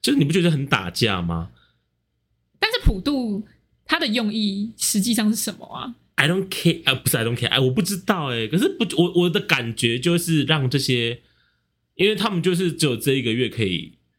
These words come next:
Speaker 1: 出来嘛，
Speaker 2: 嗯。
Speaker 1: 那就是我们就是做一个盛大的聚会，然后让他们可以
Speaker 2: 嗯。
Speaker 1: 吃个 buffet。
Speaker 2: 说不定，说不定普渡的用意是要，只是要有点像是招待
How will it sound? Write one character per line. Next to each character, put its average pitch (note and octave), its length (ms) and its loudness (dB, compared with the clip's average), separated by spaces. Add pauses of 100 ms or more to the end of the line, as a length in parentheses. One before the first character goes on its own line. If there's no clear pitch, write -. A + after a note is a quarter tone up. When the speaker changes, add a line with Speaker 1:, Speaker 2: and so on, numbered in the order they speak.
(320)
Speaker 1:
出 G#2+ 320 2
来 F2 200 0
嘛， E2 340 -4
Speaker 2:
嗯。 G#3+ 180 6
Speaker 1:
那 D3 120 4
就 D3+ 100 -2
是 B2+ 380 0
我 G#2 60 -4
们 G2+ 100 0
就 B2 80 0
是 C3 160 2
做 A2+ 300 0
一 - 20 -2
个 G2+ 140 0
盛 A2 260 -2
大 G#2 180 0
的 F#2+ 80 -2
聚 F#2+ 300 0
会， F#2 300 -2
然 F#2 120 2
后 D#3 180 4
让 A#2 100 0
他 G#2+ 60 0
们 G2+ 120 -2
可 - 120 2
以 G2+ 80 4
Speaker 2:
嗯。 F2+ 80 -8 (680)
Speaker 1:
吃 - 100 0
个 G#2 80 2
buffet。 - 400 0 (180)
Speaker 2:
说 - 380 -2
不 G#4 80 0
定， G4 140 -2
说 G4+ 160 0
不 G4+ 60 0
定 G4 100 -6
普 D#4 160 -2
渡 B3+ 120 -2
的 B3 100 0
用 B3 220 -4
意 B3 140 -2
是 B3 180 -2
要， A3+ 180 -2
只 G#3+ 120 -10
是 G#3+ 100 0
要 A3+ 200 -4
有 G3+ 140 -4
点 G3+ 120 0
像 A3+ 140 0
是 G#3+ 100 2
招 G3 300 -4
待 G3 340 -8